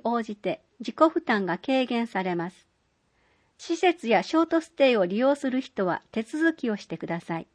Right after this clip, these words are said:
現在、負担限度額認定証を持っている人には、六月中旬に申請書類を送付します。問い合わせ、高齢者総合支援課。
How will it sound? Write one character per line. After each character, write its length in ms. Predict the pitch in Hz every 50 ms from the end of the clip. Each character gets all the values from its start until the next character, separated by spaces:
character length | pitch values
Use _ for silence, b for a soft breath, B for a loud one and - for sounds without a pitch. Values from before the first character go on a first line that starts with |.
| _ _ _ _ _ _ _ _ _ _ _ _ _ _ _ _ _ _ _ _ _ _ _ _ _ -
現 320 | 269 311 339 339 294 254 226
在、 280 | 190 165 - - - -
負 140 | - -
担 240 | - 330 330 330 311
限 260 | 311 302 302 302 285
度 120 | 277 285 262
額 280 | 240 214 214 - -
認 260 | 180 214 262 302 302 302
定 260 | - - 294 311 302
証 340 | - - 294 285 285 277 262
を 40 |
持 140 | 254 269 294
っ 60 | 302
て 240 | - _ - 220 214
い 40 | 208
る 80 | 190 185
人 220 | - - - 226
に 160 | 208 196 175
は、 160 | 160 156 165 b b b b b b b b b -
六 280 | 202 208 214 - 330 302
月 300 | 320 330 330 - 311 302
中 320 | - - 285 285 285 277
旬 300 | 254 262 262 254 240 240
に 180 | 233 220 - -
申 260 | - - - 320 320 320
請 240 | 320 - 311 320
書 240 | 311 - 320 294 277
類 220 | 240 214 190 170 165
を 80 | 185
送 240 | - - 233 226 226
付 140 | 226 - 208
し 180 | - - 190
ま 160 | 175 160 170 -
す。 120 | _ _ _ _ _ _ _ _ _ _ _ _ _ _ _ _ _ _ _ _ _ _ _ _ _ -
問 220 | - 285 302 311
い 80 | 311 311
合 80 | 285 277
わ 140 | 269 269
せ、 320 | 262 - - 214 208 - - _ _ _ _ _ _ _ _ _ _ _ _ _ -
高 220 | - 339 339 330 320
齢 200 | 330 311 277 269
者 220 | - - 196 208
総 300 | - - 285 294 302 285
合 200 | 277 285 277 277
支 180 | 277 - - 247
援 240 | 240 240 247 240
課。 300 | 233 - - 202 196 -